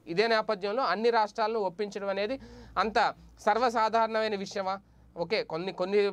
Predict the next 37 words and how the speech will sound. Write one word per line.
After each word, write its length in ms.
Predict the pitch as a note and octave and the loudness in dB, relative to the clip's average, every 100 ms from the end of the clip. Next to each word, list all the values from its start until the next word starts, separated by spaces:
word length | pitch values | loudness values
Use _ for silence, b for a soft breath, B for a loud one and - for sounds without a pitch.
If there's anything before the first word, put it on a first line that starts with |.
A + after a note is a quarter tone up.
| F#3 | 0
ఆ, 320 | F3+ F3 E3+ | 2 2 2
రాష్ట్రాలు 400 | F3+ F#3+ A3 A3 | 2 0 -4 -4
ఒప్పుకుంటారు, 640 | G#3 E3+ G#3 G3+ F#3+ F#3 F#3 | -4 -6 -10 -4 -4 -4 -4
ఏదో 160 | F3 | -4
నాలుగేళ్ళు 460 | F3+ E3+ F3+ F3+ F3+ | -2 -2 -2 -4 -2
పార్లమెంట్ 360 | F3 E3 E3+ E3+ | 0 -2 -2 -8
పూర్తి. 160 | E3+ | -8
ఇప్పుడు 140 | D#3+ D#3 | -8 -2
తెలంగాణ 420 | F#3 F#3+ G3+ F#3+ | -2 0 0 0
అంటే 200 | F#3 B3 | -2 -2
ఖచ్చితంగా 400 | G#3+ E3+ G3+ F#3 | -2 -4 -4 -4
ఒప్పుకోవచ్చు, 360 | D#3 - D#3+ | -4 -2 -2
ఎందుకంటే 300 | F3 F3 F#3 | -2 -4 -2
రెండు 160 | F3+ E3+ | -2 0
వేల 120 | F3+ | 0
పద్దెనిమిదిలో 520 | F3 D#3 E3+ F3 F3 D3+ G3+ G3+ B | 0 -2 -2 -2 -2 -2 -8 -10 B
వాళ్ళు 180 | E3 D#3+ | 0 0
ఎన్నికలు 440 | E3+ E3+ E3 D3+ - b - | 0 0 0 -2 -4 b -2
వచ్చేసారు 500 | E3+ E3+ F#3 F#3 D#3+ | -2 0 -2 0 2
కాబట్టి 300 | D#3 E3+ A3+ | 2 0 -4
ముందస్తుగా 540 | G3 E3+ F3+ F3 A#3+ | -4 -2 -2 -2 -2
వాళ్ళ 300 | A#3 F#3+ E3+ | 2 2 4
గడువు 160 | E3+ F#3+ | 2 2
కూడా 200 | F3 G3 | 2 2
రెండు 200 | F#3 E3+ | 2 2
వేల 140 | F3 | 2
ఇరవై 160 | D#3+ E3 | 2 2
మూడుకు, 440 | E3+ E3 E3 D#3 C#3+ B B | 2 0 0 0 -2 B B
ఆ, 100 | D#3 | 0
ఒక 340 | C#3+ D3 D#3 D#3+ | 0 0 0 2
ముందే 500 | D3 D3+ E3 G3 G#3 | 0 0 -2 0 0
ముగిసిపోద్ది 520 | F3+ G3+ F#3+ E3 D#3 | 0 -2 0 0 0
కాబట్టి 380 | D3 D#3 E3+ E4 B B B - | -2 -2 -6 -10 B B B 0
పెద్ద 220 | A#3+ A3+ | 2 2
ప్రాబ్లం 340 | A3+ G#3 A3 F3+ | 2 2 2 2
ఏమి 180 | D#3 | 2
ఉండదు. 220 | C3+ B2+ | -2 -6